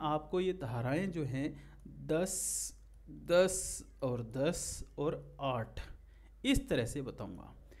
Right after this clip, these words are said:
कि पहले हम बात, पहली क्लास, अगली जो क्लास होगी, क्लास, ये हमारी क्लास नंबर कौन सी है? आरटी के लिए हमारी ये क्लास नंबर टू है।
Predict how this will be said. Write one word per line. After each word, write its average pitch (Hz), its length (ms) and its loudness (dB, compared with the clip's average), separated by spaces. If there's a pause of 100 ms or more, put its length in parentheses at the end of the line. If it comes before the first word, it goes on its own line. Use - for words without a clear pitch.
(380)
कि 196 100 4
पहले 202 440 6
हम 226 240 4
बात, 190 240 4
पहली 170 300 2
क्लास, 185 300 0
अगली 185 300 0
जो 196 120 2
क्लास 180 320 0
होगी, 160 200 -2
क्लास, 165 380 0
ये 175 200 2
हमारी 156 260 2
क्लास 160 360 0
नंबर 156 220 -2
कौन 139 200 0
सी 120 200 -4
है? 117 180 -4
आरटी 147 360 -2
के 160 160 -4
लिए 165 180 -2
हमारी 131 340 -2
ये 151 80 0
क्लास 147 380 0
नंबर 135 220 0 (160)
टू 202 160 4
है। 175 140 4